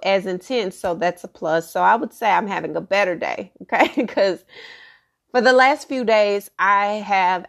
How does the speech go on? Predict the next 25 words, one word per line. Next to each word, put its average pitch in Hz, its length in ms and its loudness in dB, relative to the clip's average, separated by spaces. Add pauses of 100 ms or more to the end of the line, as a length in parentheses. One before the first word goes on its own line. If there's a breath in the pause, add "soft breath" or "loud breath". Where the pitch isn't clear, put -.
absolutely 202 720 -4
been 180 180 -6
an 175 100 -6
emotional 175 920 -6
roller 165 360 2
coaster. - 680 -10
I 165 240 4
have 190 180 -6
cried 175 420 0
more 170 280 -4
than 165 180 -6
I've 165 240 -6
probably 175 440 -4
cried 170 380 0
all 175 200 0
month, 175 340 -6 (160)
all 170 240 0
last 170 400 -2
two 196 160 -8
months, 170 320 -8
three 180 240 -6
months 170 320 -6
too. 160 380 -8 (480 loud breath)
Um, 165 640 0 (840)
I've, 180 540 4